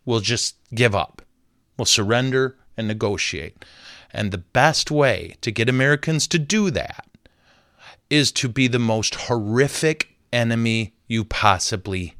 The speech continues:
can. And, uh, that'll be our next one, right? That will be our next, uh, podcast. So,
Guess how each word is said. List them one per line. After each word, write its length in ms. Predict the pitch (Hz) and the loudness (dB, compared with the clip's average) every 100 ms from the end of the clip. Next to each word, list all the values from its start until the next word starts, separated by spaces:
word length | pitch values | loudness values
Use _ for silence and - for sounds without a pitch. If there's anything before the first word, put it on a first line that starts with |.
| - - | -16 -2
can. 400 | - 80 67 - - _ _ _ _ _ - _ _ | 0 0 -4 -18 -20 _ _ _ _ _ -20 _ _
And, 500 | - 101 92 85 82 82 _ | -6 -2 -2 -2 -6 -10 _
uh, 340 | 98 90 85 85 | 0 4 4 2
that'll 380 | 95 101 120 123 | 2 2 4 2
be 220 | 117 117 | 2 2
our 120 | 110 | 2
next 400 | 101 85 - - | 0 -4 -6 -6
one, 240 | 76 62 - _ _ _ _ _ - | -8 -12 -16 _ _ _ _ _ -12
right? 260 | 90 87 - | -8 -6 -2
That 240 | 107 104 | 0 0
will 100 | 117 | -2
be 220 | 101 104 | -4 -2
our 140 | 95 95 | -2 -2
next, 540 | 92 92 - - - - - | -4 -4 -6 -8 -8 -16 -6
uh, 320 | 95 92 82 | -4 -4 -6
podcast. 720 | - - 67 - - - - - - _ _ _ _ _ - - - - - - - - | -4 -4 -4 -6 -12 -10 -12 -14 -20 _ _ _ _ _ -20 -20 -20 -20 -20 -20 -20 -6
So, 560 | - 147 127 123 113 | 0 4 6 6 4